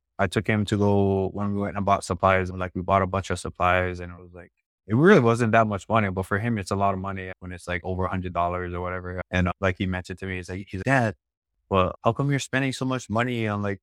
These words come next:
these people that you don't even know?" And then I was like, Well, uh, I was like, "Michael, well, for, for one thing, these are, these are our people. We might not know them, but they're,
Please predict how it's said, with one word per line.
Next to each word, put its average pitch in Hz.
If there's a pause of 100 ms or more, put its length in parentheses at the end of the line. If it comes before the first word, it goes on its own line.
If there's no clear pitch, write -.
these 104
people 110
that 107
you 104
don't 107
even 101
know?" 101 (340)
And 92
then 95
I 95
was 95
like, 95 (600)
Well, 98 (100)
uh, 101 (600)
I 107
was 101
like, 95
"Michael, 107
well, 101
for, 107
for -
one 110
thing, 123
these 104
are, 101
these 110
are 113
our 101
people. 98 (280)
We 104
might 110
not 107
know 107
them, 113
but 98
they're, 101